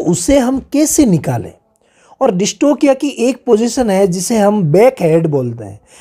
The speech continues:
यानी सर जो है वो पीछे चला गया है। आप फोटो में आसानी से देख सकते हैं कि सर जो है वो पीछे गया हुआ है। normally सर यहाँ होता है, जो निशान आप देख रहे हैं इस जगह सर होता है, लेकिन इस केस में क्या हुआ है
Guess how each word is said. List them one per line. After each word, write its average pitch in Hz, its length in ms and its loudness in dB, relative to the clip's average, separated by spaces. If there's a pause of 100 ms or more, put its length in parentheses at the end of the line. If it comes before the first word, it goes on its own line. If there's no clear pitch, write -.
(160)
यानी 220 180 2
सर 262 360 2
जो 202 200 2
है 190 300 2 (280)
वो 214 240 2
पीछे 302 440 2
चला 220 280 2
गया 143 220 2
है। 110 240 -12
आप 208 180 2
फोटो 196 320 -2
में 233 260 0 (240)
आसानी 226 480 0
से 247 120 -4
देख 180 180 2
सकते 170 300 -8
हैं 147 280 -4 (440)
कि 208 80 0
सर 254 360 2
जो 196 180 0
है 185 100 6
वो 208 140 4
पीछे 240 400 -4
गया 139 220 2
हुआ 110 240 -6
है। - 140 -20 (500)
normally 247 480 2
सर 269 200 2
यहाँ 202 360 -2
होता 131 340 -4
है, 107 160 -18 (440)
जो 165 380 2 (100)
निशान 156 360 0
आप 143 140 0
देख 160 220 0
रहे 131 120 -2
हैं 143 240 -2 (520)
इस 262 200 0
जगह 180 200 4
सर 175 220 0
होता 120 280 -6
है, 107 220 -14 (340)
लेकिन 180 260 0
इस 302 260 -2
केस - 300 2
में 226 160 2
क्या 226 140 4
हुआ 160 280 2
है 220 200 0